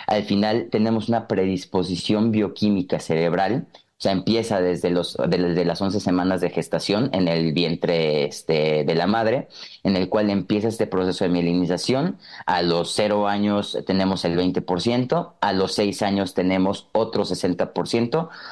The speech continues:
Por lo tanto, a los seis años ya tenemos el ochenta por ciento de pre-, predisposición bioquímica cerebral en el proceso de mielinización para tener ciertos talentos. ¿A qué me refiero con esto?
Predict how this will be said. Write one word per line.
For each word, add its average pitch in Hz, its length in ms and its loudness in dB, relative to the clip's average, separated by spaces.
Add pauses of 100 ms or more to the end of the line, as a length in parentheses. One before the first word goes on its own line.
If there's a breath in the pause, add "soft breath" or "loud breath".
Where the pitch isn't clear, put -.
(100)
Por 104 140 2
lo 101 120 0
tanto, 107 440 0
a 107 100 0
los 95 180 0
seis 110 220 0
años 110 220 2
ya 104 140 0
tenemos 104 420 0
el 98 160 2
ochenta 110 540 0
por 95 180 -2
ciento 92 300 0
de 98 140 2
pre-, 92 340 0
predisposición 90 720 0
bioquímica 98 600 0
cerebral 87 480 0
en 85 140 2
el 82 120 -2
proceso 82 340 0
de 107 80 4
mielinización 104 760 2 (460 loud breath)
para 127 300 0
tener 104 460 0 (320)
ciertos 98 460 0
talentos. 85 580 -2
¿A 104 100 0
qué 117 80 0
me 117 120 2
refiero 107 280 0
con 101 160 0
esto? 131 440 -2